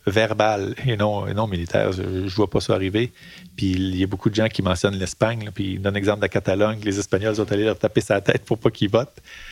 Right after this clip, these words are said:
L'Espagne, c'est autre chose, tu sais. Quand Franco est mort, là, l'ancien, le dernier dictateur en Espagne, Franco, j't-, j'étais né, moi, quand il est mort. Ça fait pas longtemps que l'Espagne est une démocratie, là, tu sais, contrairement au Canada ou au Québec,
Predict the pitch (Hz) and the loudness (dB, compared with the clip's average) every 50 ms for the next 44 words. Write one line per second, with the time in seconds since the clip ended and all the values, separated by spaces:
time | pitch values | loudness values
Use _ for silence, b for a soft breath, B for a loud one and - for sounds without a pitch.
0 | B B B B B B B B B B B B _ - 110 104 92 - - 135 | B B B B B B B B B B B B _ 0 0 0 2 2 0 0
1 | 143 127 - - 98 95 - - 107 104 104 107 - - 113 113 110 107 107 - | 2 0 0 0 0 0 2 0 0 0 0 -2 -4 -2 -2 -2 -2 -4 -10 -10
2 | - 156 - _ _ - 120 - - - 190 190 - 151 151 135 107 110 117 143 | -12 -12 -14 _ _ 2 2 2 2 0 0 4 4 4 4 4 4 2 2 2
3 | 165 160 143 123 110 107 101 - - 113 107 101 104 107 117 127 127 120 117 - | 0 -2 0 0 0 0 0 -2 -4 -2 0 2 2 2 2 2 -2 -2 2 0
4 | 110 101 - 127 139 127 104 - - - 127 147 143 143 123 - - 117 107 98 | 2 4 4 2 2 0 -4 0 2 2 2 2 -2 -6 -8 -4 0 0 0 2
5 | - 123 135 139 - - _ - - - - - 127 113 113 131 131 110 95 87 | 2 2 2 2 -4 -10 _ -14 -10 -4 2 2 2 4 2 0 0 0 -2 -4
6 | - - 98 92 92 90 98 107 110 104 95 - - - - 156 156 143 117 107 | -4 -2 -2 -2 -2 -2 -2 -4 -4 -6 -8 -4 -4 2 2 4 4 4 2 2
7 | - 143 143 - - 104 - - - 120 117 107 98 - - 104 101 101 101 98 | 0 -2 0 0 -2 -4 -2 -2 -2 -2 -2 -4 -8 -8 -6 -4 -4 -2 -4 -4
8 | - - 104 101 - - - 120 113 113 113 - - 104 101 110 104 104 107 110 | -4 -4 -6 -6 -4 -2 -2 -2 -2 -4 -6 -4 -4 -4 -2 -4 -6 -6 -6 -6
9 | 107 110 104 107 - 113 107 98 110 104 104 117 123 117 - - 110 101 98 101 | -6 -6 -6 -4 -2 -2 0 2 2 2 2 2 2 2 2 0 0 0 2 2
10 | 113 120 120 107 95 - - 101 95 113 123 123 | 2 2 4 0 0 2 0 2 2 2 0 0